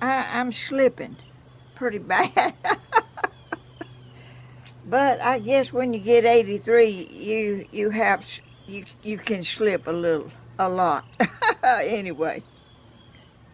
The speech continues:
I'm just thankful that I'm eighty-three and I'm out here in my yard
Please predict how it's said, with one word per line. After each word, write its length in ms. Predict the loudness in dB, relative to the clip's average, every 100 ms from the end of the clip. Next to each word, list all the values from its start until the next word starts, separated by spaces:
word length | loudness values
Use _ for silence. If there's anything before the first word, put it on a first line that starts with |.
| -20 -20 -20 -20 -20 -20 -20 -20 -20 -20 -20 -20 -20 -20 -20 -20 -20 -20 -20 -20 -20 -20 -20 -20 -20 -20 -20 -20 -20 -20 -20 -20 -20 -20 -20 -8
I'm 320 | -4 -2 -2
just 240 | -4 -6 -4
thankful 500 | -2 -2 -6 -6 -2
that 220 | -2 -2
I'm 160 | 0
eighty-three 720 | 0 0 0 -4 -2 0 0
and 140 | -2 -4
I'm 160 | -4
out 280 | -2 0 -2
here 420 | -2 4 4 4 -4 -10 -6
in 180 | -4
my 160 | -2 -2
yard 640 | 2 6 6 6 2 -2